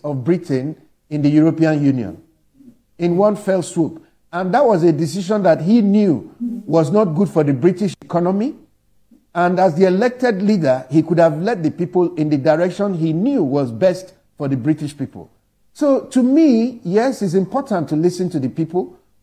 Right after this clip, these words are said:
But once you're the leader, you have to look at the future, and you see a whole wider array of issues and all that that are not visible to the public. And so that's why a leader sometimes will take a decision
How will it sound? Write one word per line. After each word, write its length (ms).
But 140
once 420
you're 140
the 120
leader, 460
you 80
have 120
to 80
look 320
at 140
the 80
future, 460
and 200
you 120
see 420
a 180
whole 580
wider 680
array 640
of 300
issues 480
and 200
all 200
that 200
that 140
are 100
not 180
visible 420
to 120
the 100
public. 380
And 140
so 200
that's 300
why 180
a 40
leader 300
sometimes 600
will 100
take 240
a 80
decision 640